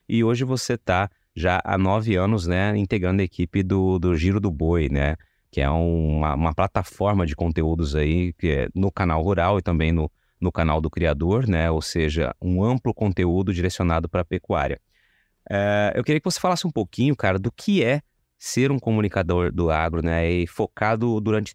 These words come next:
tantos e tantos anos na pecuária, né, são aí quase duas décadas de experiência falando sobre pecuária, né, com uma,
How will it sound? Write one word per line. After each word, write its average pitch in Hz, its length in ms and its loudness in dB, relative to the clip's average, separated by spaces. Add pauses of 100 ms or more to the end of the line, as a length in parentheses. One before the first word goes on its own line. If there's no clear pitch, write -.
(120)
tantos 151 380 0
e 123 60 -2
tantos 107 380 0
anos 95 280 0
na 95 100 0
pecuária, 76 500 -2
né, 80 120 0
são 95 400 0
aí 90 180 2
quase 92 300 -2
duas 95 280 0
décadas 85 400 0
de 82 60 -4
experiência 82 840 0 (400)
falando 117 520 2
sobre 98 240 0
pecuária, 90 680 0
né, 87 280 0
com - 160 -2
uma, 82 280 0